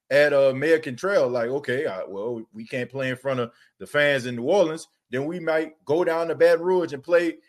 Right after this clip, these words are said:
in front of the fans in Baton Rouge." So we all know that Tiger Stadium opened up their stadium, uh, at the beginning of the S E C season,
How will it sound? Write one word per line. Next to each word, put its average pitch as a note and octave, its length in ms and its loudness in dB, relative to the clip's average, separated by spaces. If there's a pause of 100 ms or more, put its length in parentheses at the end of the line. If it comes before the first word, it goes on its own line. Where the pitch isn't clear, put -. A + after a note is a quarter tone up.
(120)
in C3 100 -8
front F3 300 0
of E3 180 2
the C#3+ 80 -12
fans F3+ 400 0
in E3+ 80 -6
Baton F#3+ 300 6
Rouge." A#3 340 -2 (460)
So G#3+ 480 2 (100)
we F3+ 160 -2
all G3 200 8
know F#3+ 240 0
that D#3+ 200 2
Tiger F3+ 320 2
Stadium E3 560 -4
opened E3 320 -2
up D#3 140 -2
their D3+ 120 0
stadium, D3 720 -4
uh, C3+ 360 2 (100)
at C#3 160 0
the C3+ 60 -12
beginning D3 580 -2 (460)
of B2+ 240 2
the C3+ 120 2
S D3+ 160 0
E D3+ 120 -8
C D3+ 240 -8
season, D#3 520 -6